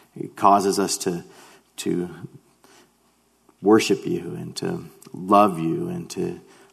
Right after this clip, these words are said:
learn how we could depend on you even better, Lord. I pray, Lord, that, that, that on this morning that you would speak to us powerfully through your word. May we all be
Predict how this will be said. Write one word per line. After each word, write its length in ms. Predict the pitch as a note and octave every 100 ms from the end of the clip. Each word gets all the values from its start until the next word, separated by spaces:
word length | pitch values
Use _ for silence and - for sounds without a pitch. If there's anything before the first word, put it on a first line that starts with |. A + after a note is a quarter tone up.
| -
learn 220 | G2 G#2
how 220 | G2 G2
we 120 | F#2
could 160 | G2 F2+
depend 400 | F#2+ - G#2+ G2+
on 140 | F#2+
you 180 | F#2 F#2
even 280 | F2+ G#3+ G#2
better, 300 | F#2 E2+ D#2+
Lord. 260 | E2+ F2+ - - _ _ _ _ _ _ _ _ _ _ _ _ - _ _ _ -
I 40 |
pray, 180 | - B2
Lord, 200 | A#2+ A#2+
that, 160 | A2+
that, 400 | G#2+ G#2+ - -
that 120 | G#2 G#2+
on 100 | G#2+
this 240 | G2+ -
morning 280 | G#2+ G#2 G2+
that 100 | F#2+
you 140 | F#2
would 120 | F#2+
speak 300 | F2+ - A2
to 140 | - F#2+
us 360 | F2+ - - - _ _ -
powerfully 520 | A#2+ G#2+ G2+ - G2
through 180 | - F#2+
your 120 | G2
word. 320 | D#2 D#2+ - - _ _ _ _ _ _ - _ _ _ _ _ _
May 180 | - G2
we 100 | G2
all 180 | F#2+ F#2+
be 300 | F2 F2